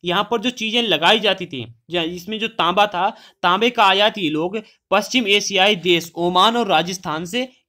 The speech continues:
किया करते थे। ठीक है, अब आइए देखते हैं हम क्वेश्चन नंबर ट्वेंटी। बीसवाँ क्वेश्चन दिया जा रहा है कि हड़प्पा सभ्यता के लोगों द्वारा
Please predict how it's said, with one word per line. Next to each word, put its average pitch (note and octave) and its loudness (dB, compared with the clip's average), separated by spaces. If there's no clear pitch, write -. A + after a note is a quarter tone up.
किया G#3 2
करते C#3+ -8
थे। G#2 -14
ठीक G#3 -2
है, A#3 -2
अब G#3+ 4
आइए A#3+ 4
देखते G3+ 0
हैं G#3 -4
हम G#3+ -4
क्वेश्चन F#3+ -4
नंबर E3+ -2
ट्वेंटी। F#3 -4
बीसवाँ G#3 -2
क्वेश्चन B3 -4
दिया A3+ 0
जा A#3 2
रहा A3+ -2
है A3+ -12
कि A#3 -6
हड़प्पा F#3+ 2
सभ्यता F3+ -2
के F#3 -2
लोगों F3 -4
द्वारा C#3+ -2